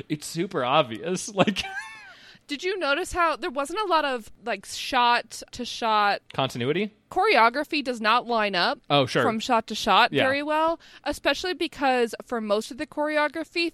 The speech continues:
Speaker 2: Finn isn't doing it. He's just standing in the front.
Speaker 1: <laughs> Yeah, well, once again, to wrap it
Speaker 2: He can't
Speaker 1: back.
Speaker 2: dance.
Speaker 1: Yeah, cannot dance.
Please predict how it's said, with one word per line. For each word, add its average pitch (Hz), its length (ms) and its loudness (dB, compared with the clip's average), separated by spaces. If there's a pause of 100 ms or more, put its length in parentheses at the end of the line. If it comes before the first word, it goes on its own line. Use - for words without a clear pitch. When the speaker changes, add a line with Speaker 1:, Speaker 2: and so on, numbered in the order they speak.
(100)
Speaker 2:
Finn 233 220 0
isn't 240 340 -6
doing 190 340 -4
it. 330 220 -2
He's 262 180 -6
just 233 240 -4
standing 214 400 -2
in 202 80 -8
the 160 80 -10
front. 185 420 -6
Speaker 1:
<laughs> 807 100 -12 (880)
Yeah, 185 280 6
well, 240 340 12 (300)
once 143 220 0
again, 170 580 2 (340)
to 110 460 -6 (260)
wrap 143 300 0
it - 40 -2
Speaker 2:
He 233 40 0
can't 233 180 4
Speaker 1:
back. 180 160 6
Speaker 2:
dance. 160 340 -6
Speaker 1:
Yeah, 117 220 2
cannot 147 420 -8
dance. 98 320 -10